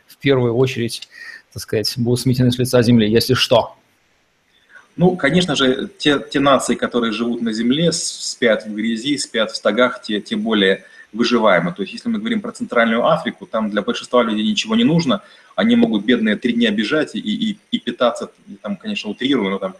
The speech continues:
Speaker 2: чуть ли не отходами животных. А, могут есть гниющее мя-, мясо, ничего им не будет. А, то же самое касается горцев, людей, которые много ходят ногами, людей, которые, э, вынуждены охотиться.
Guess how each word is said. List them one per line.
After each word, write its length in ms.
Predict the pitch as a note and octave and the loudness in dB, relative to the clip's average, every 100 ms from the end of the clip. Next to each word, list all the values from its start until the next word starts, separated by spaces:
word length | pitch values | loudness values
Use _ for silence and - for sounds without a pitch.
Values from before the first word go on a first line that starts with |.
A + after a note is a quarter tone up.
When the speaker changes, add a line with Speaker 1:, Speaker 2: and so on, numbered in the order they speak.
| _ _ _ | _ _ _
Speaker 2:
чуть 200 | - C3 | -6 -4
ли 60 | A#2+ | 0
не 60 | |
отходами 380 | A#2+ - A#2+ A2+ | 0 0 0 0
животных. 460 | A2 B2 G2 - - _ _ - - | 0 0 0 -2 -16 _ _ -20 -8
А, 180 | F#2+ F#2+ | -2 0
могут 340 | A2 G#2 - | 0 -2 -8
есть 320 | G#2 A2+ G#2+ | -4 -4 -4
гниющее 480 | G2+ G#2+ A2 - G#2+ | -4 -2 -2 -4 -2
мя-, 160 | A2+ B2 | -2 -2
мясо, 340 | B2+ C#3+ C#3 | 0 0 0
ничего 380 | G#2 G#2 - G#2+ | -4 -2 -2 0
им 60 | G2+ | 0
не 80 | G2 | 0
будет. 280 | F2+ F2 - - - - | -2 -8 -10 -20 -20 -14
А, 300 | - F#2 F#2+ | -4 2 2
то 160 | F#2+ D3+ | 2 -2
же 60 | D3+ | 0
самое 300 | F3 D#3 C3+ - - | 0 0 -2 -12 -8
касается 480 | B2 - C3 B2 | -6 2 2 2
горцев, 500 | A#2+ B2+ G#2+ - D#2 | 0 2 0 -2 -10
людей, 240 | G2+ G#2 B2+ | -6 -4 -4
которые 320 | G#2+ G#2 G2+ | -4 -6 -4
много 220 | G#2 G#2 | -2 -4
ходят 260 | - G#2 G2 | -4 -4 -2
ногами, 300 | G2+ C3 C3+ | 0 2 0
людей, 320 | G#2 G2 A2 | -2 -2 -4
которые, 460 | G2+ - G#2 F#2+ F#2+ _ _ _ _ _ - | -6 -6 -2 -2 -4 _ _ _ _ _ -10
э, 500 | F#2+ F#2 F#2 F2+ F2 | -4 -2 -2 -2 -4
вынуждены 360 | F#2+ G#2+ G2+ G2+ | -2 -2 0 0
охотиться. 540 | G2 C#3+ - - - | 0 -4 -8 -20 -20